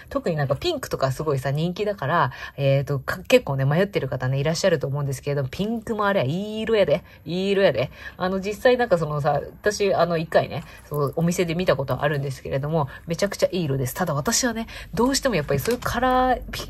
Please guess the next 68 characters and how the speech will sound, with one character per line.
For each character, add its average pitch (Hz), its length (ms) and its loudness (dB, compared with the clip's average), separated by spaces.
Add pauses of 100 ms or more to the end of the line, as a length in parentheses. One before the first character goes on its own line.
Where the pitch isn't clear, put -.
ピ 302 140 -4
ン 294 100 -2
ク 269 80 -2
と 247 80 4
か 240 80 4
も 226 80 -2
す 247 160 0
ご 247 80 2
い 254 60 2
好 - 80 -6
き 262 100 -6
な 277 100 -2
ん 269 60 -6
だ 262 100 -2
け 262 100 -2
れ 262 100 2
ど 254 80 4
も、 294 180 6 (200)
ど 208 80 2
っ - 20 -12
ち - 80 -6
か 254 100 6
と 220 80 0
い - 20 -6
う - 20 -6
と 175 100 -2
こ 165 80 -4
の 170 80 -2
ナ 196 160 2
チ - 100 -4
ュ 247 60 -2
ラ 240 80 2
ル 240 80 -2
系 240 180 -2
の 226 80 -6
ね、 254 160 -4 (220)
カ - 180 -2
ラ 175 120 -4
ー - 40 -6
と 147 60 -6
か 147 100 -6
め 160 140 -4
ち 170 80 -6
ゃ 165 40 -8
く - 80 -10
ち - 60 -2
ゃ 170 60 2
好 - 120 -14
き 202 120 -2
な 156 100 -2
の 160 60 -2
で、 165 80 -4
ち 175 40 -2
ょ 170 40 4
っ - 20 4
と - 60 -10
今 156 180 -2
回 135 160 -2
ね、 160 100 -2
こ 147 180 -6
ち 139 140 -6
ら 139 120 4
に 135 120 2
し 131 200 -4
ま 139 160 -2
し - 160 -8
た 151 140 2
と。 - 160 -4